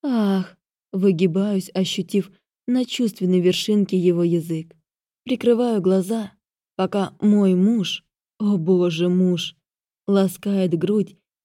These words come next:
тихо попискиваю и отдаюсь этим ощущениям.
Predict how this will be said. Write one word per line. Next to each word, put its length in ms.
тихо 300
попискиваю 880
и 80
отдаюсь 680
этим 280
ощущениям. 880